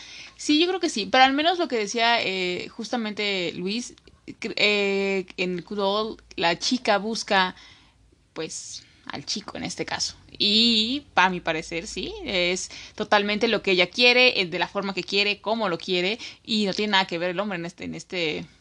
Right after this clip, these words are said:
en ese encuentro al menos. Y en el swinger también. Fíjate que <laughs> ese día creo que también lo mencionó él y estamos siendo muy redundantes con el episodio. Pero él también lo mencionaba que era muy complicado cuando eran, eh, parejas, porque bueno, se tenía,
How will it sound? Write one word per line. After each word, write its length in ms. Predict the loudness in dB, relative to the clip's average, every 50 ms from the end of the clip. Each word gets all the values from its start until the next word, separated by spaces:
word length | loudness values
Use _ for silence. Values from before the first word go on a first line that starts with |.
| _ _
en 220 | 2 2 2 4 4
ese 160 | 2 0 0
encuentro 320 | 0 0 0 0 2 0
al 60 | 0 0
menos. 400 | 0 -4 -6 -6 -8 -10 -12 -14 -18 -20 -20 -20 -20 _
Y 160 | 0 2 4 4
en 60 | 4
el 120 | 2 0 0
swinger 440 | -2 -2 -2 -2 -2 -2 -2 -4 -4
también. 680 | -2 -2 -2 0 0 0 2 2 2 2 2 0 -2
Fíjate 300 | -2 0 0 2 2 0
que 260 | 2 2 2 2 2 -2 -10
<laughs> 60 | -4 -2 0 2 4 4
ese 280 | 4 4 4 2 2 2
día 220 | 4 2 2 2
creo 180 | 0 -2 -2 0
que 100 | 0 2
también 280 | 2 2 2 2 2
lo 80 | 2 2
mencionó 380 | 0 -2 -2 -2 -4 -4 -2 -2
él 140 | 0 2
y 60 | 2 2
estamos 320 | 2 2 0 0 0 0
siendo 200 | 0 0 0 2
muy 140 | 0 0 0
redundantes 380 | 0 0 0 -2 -2 -2 -4 -4
con 100 | -4 -6
el 120 | -4 -6
episodio. 420 | -6 -6 -6 -4 -2 0 0 -2 -4 -6 -12 -14 -14 -14 -14 -10 0 6
Pero 240 | 8 8 8 8 8
él 100 | 4 4
también 260 | 2 -2 0 0 0
lo 80 | 0 -2
mencionaba 500 | -2 -2 -4 -2 0 0 2 2 0 -2
que 480 | -2 -2 -2 -2 0 -2 -2 -4 -8 _ _ -8 -2
era 160 | 0 0 0
muy 160 | 0 0 -2
complicado 520 | -4 -4 -4 -4 0 4 4 4 4 2 0
cuando 180 | -2 -2 -2
eran, 280 | 0 0 0 0 0 -2 -6
eh, 180 | -6 -6 -4
parejas, 520 | 0 0 2 2 2 0 0 -2 -4 -4 -10 -14 -14 -16 -16 _ -2
porque 200 | -2 0 0 0
bueno, 240 | 0 0 -2 -2 -2
se 120 | -6 -4
tenía, 340 | -2 0 2 2 2 2